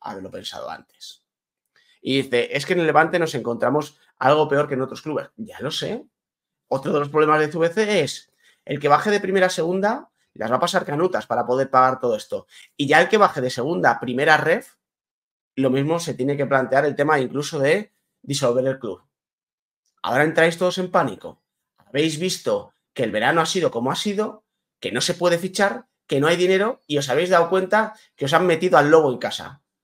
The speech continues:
Pues haber estado espabilados, que luego bien, que para subirle el sueldo a Javier Tebas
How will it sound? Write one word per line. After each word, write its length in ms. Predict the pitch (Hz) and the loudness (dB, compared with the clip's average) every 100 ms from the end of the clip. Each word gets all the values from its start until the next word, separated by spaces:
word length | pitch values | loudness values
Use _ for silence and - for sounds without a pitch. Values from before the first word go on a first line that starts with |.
| - | -8
Pues 140 | 190 | 0
haber 160 | 214 214 | 2 2
estado 220 | - 156 | 4 4
espabilados, 640 | 147 135 120 110 147 170 _ _ | 4 0 0 0 -2 -4 _ _
que 140 | 165 | 2
luego 240 | 180 214 214 | 6 6 6
bien, 200 | 170 139 | 4 0
que 100 | 143 | 2
para 160 | 147 | 2
subirle 320 | 143 156 190 208 | 2 0 2 0
el 100 | 196 | 0
sueldo 320 | 143 117 113 | -2 0 -2
a 140 | 143 | -2
Javier 320 | 147 156 196 | 0 0 0
Tebas 480 | 220 247 226 - - | 2 2 2 -2 -18